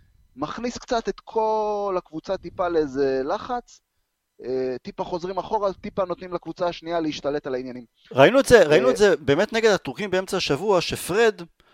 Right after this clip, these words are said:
Speaker 2: שבעים דקות היה נהדר, ואז התחיל, היו לו כמה מסירות
Speaker 1: בדיוק.
Speaker 2: רוחב, שאתה תופס את הראש, אתה אומר, זה על הקשקש,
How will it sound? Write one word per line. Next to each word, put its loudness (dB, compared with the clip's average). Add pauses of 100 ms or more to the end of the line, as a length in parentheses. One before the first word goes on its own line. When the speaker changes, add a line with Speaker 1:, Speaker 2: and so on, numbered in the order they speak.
(140)
Speaker 2:
שבעים 0
דקות 4
היה 8
נהדר, 4 (480)
ואז 0
התחיל, -4
היו 4
לו 0
כמה 0
מסירות 0
Speaker 1:
בדיוק. 2
Speaker 2:
רוחב, 8
שאתה 0
תופס 0
את 0
הראש, 10
אתה 2
אומר, 2 (760)
זה 6
על 8
הקשקש, 6